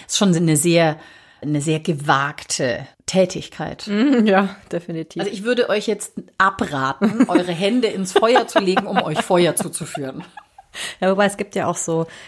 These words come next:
Speaker 2: Seminare, wo du über glühende Kohlen läufst.
Speaker 1: Das wiederum hat mit Mut
Speaker 2: Aha.
Speaker 1: und auch mit Vertrauen zu tun. Ich würde sagen, Mut haben, na, Mut ist eher Holzqualität.
Speaker 2: Mhm.
Speaker 1: Also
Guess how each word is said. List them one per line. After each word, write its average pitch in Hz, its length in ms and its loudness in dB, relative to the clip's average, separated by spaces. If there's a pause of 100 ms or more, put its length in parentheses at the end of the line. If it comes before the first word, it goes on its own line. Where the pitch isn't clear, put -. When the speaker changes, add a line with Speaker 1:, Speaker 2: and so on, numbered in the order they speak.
(100)
Speaker 2:
Seminare, 170 680 2
wo 165 100 -2
du 160 120 -6
über 160 180 -4
glühende 170 360 -2
Kohlen 165 520 0
läufst. 127 480 -6 (240)
Speaker 1:
Das 202 180 -4
wiederum 269 320 0
hat 247 140 -4
mit - 160 -4
Mut 202 720 2
Speaker 2:
Aha. 156 240 -20
Speaker 1:
und 185 140 -10
auch - 180 -4
mit 202 100 -8
Vertrauen 175 460 -2
zu - 120 -10
tun. 254 300 -4 (380)
Ich 190 100 -8
würde 254 160 2
sagen, 240 320 0
Mut 262 640 2
haben, 254 600 0 (500)
na, 233 480 -2
Mut 226 300 2
ist 202 100 -10
eher 160 200 -4
Holzqualität. - 840 -6 (560)
Speaker 2:
Mhm. 170 160 -16 (560)
Speaker 1:
Also 180 260 2